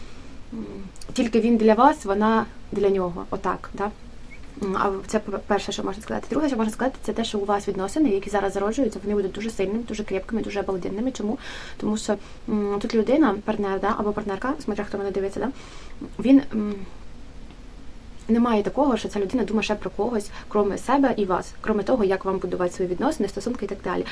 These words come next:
В общем, начало положено з того, що в нас будуть що? Правильно, класні відносини.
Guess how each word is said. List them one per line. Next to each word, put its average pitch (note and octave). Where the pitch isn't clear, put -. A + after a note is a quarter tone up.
В -
общем, G#3+
начало C4
положено A3
з -
того, C#4+
що -
в G3+
нас A#3+
будуть A3
що? D#4
Правильно, F3+
класні A#3
відносини. -